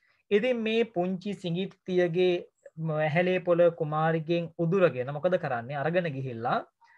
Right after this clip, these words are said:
අ, මේ ඔහුව, ඇයවත් ඝාතනය කරන මේ දන් ගෙඩිය තුල තියාගෙන අපි අහලා තියෙන ඉතිහාසයේ කතාවේ නම් තියෙන්නේ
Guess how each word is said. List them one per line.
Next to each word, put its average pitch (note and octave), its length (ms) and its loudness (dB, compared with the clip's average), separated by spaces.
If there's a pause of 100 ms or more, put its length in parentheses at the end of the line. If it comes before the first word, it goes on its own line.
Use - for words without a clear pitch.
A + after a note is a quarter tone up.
(300)
අ, B2 140 -4 (2000)
මේ C#3+ 520 -4 (640)
ඔහුව, F#3+ 280 8 (240)
ඇයවත් G3+ 440 8
ඝාතනය F3+ 460 2
කරන E3+ 200 -2
මේ F#3+ 120 -4
දන් D#3 300 0
ගෙඩිය D#3 340 4 (480)
තුල D#3 160 2
තියාගෙන D3+ 380 0
අපි D3 180 -4
අහලා F#3 260 2
තියෙන G3+ 220 -6
ඉතිහාසයේ F3+ 400 0
කතාවේ F3 360 0
නම් E3+ 200 -4
තියෙන්නේ E3 420 -6